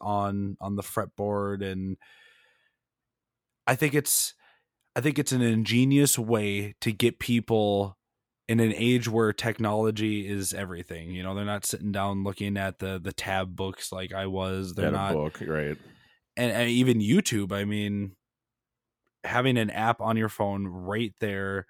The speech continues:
Speaker 1: that tracks everything you're doing. You've got real life lessons from artists and bands, musicians, you know,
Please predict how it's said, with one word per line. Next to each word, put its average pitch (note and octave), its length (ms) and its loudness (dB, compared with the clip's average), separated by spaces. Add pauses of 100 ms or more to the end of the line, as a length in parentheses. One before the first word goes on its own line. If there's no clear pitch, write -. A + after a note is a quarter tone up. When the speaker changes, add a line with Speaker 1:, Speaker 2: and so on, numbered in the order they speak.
(680)
Speaker 1:
that F#2+ 180 -8
tracks B2 400 0
everything G#2+ 480 -2
you're G2+ 140 -4
doing. F#2+ 520 -10
You've G2 200 -10
got F#2+ 300 -4 (280)
real C3+ 320 4
life A2 360 0
lessons G2 800 -4
from G2 560 -4 (180)
artists G#2 440 0
and G2+ 260 -6
bands, G2+ 720 -4 (520)
musicians, G#2 920 -2
you G2 120 -12
know, G2 260 -6